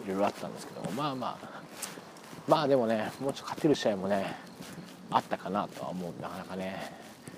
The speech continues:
難しいところですけど、まあ、本当にこればっかりはね、また来年以降はね、本当にメンバーもね、どうなるか本当に分かんないですからね、四月だから、女子サッカーは。またウィーリーグにね、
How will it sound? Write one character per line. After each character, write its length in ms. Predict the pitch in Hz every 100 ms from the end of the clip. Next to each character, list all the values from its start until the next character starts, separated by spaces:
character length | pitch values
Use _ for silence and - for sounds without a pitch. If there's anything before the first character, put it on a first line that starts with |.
| - - - - -
難 120 | 87
し 40 | 90
い 40 |
と 80 | 87
こ 80 | 104
ろ 60 |
で 100 | 76
す 80 | -
け 60 | 90
ど、 60 |
ま 100 | 107
あ、 160 | 120 69 - - - - - - -
本 120 | 104
当 80 | 110
に 80 | 104
こ 100 | 92
れ 60 | 98
ば 60 |
っ 40 | -
か 140 | -
り 60 | -
は 60 |
ね、 60 | - - - - - - - - -
ま 100 | 110
た 100 | 104
来 200 | 98 131
年 280 | 147 147 143
以 60 | 139
降 160 | -
は 60 | -
ね、 100 | -
本 120 | 92 90
当 80 |
に 160 | 92 98 - - 98
メ 160 | 120
ン 100 | 151
バ 80 | 92
ー 80 | -
も 80 | 85
ね、 140 | 85 - - - - - -
ど 100 | 151
う 20 | 127
な 80 |
る 120 | - -
か 100 | -
本 160 | 127
当 140 | - 127
に 40 |
分 60 | -
か 60 |
ん 40 | 107
な 60 |
い 20 |
で 60 | -
す 60 | -
か 80 |
ら 60 | -
ね、 260 | 98 90 78
四 240 | - 92
月 240 | 76 - -
だ 60 |
か 100 | -
ら、 140 | - - - - - - - -
女 100 | 180
子 40 |
サ 140 | - -
ッ 40 | -
カ 100 | 160
ー 80 | -
は。 140 | - - - - - - -
ま 80 | 98
た 80 | 95
ウ 60 |
ィ 120 | 117 139
ー 20 |
リ 80 | 123
ー 40 |
グ 120 | 98
に 80 | 98
ね、 160 | 85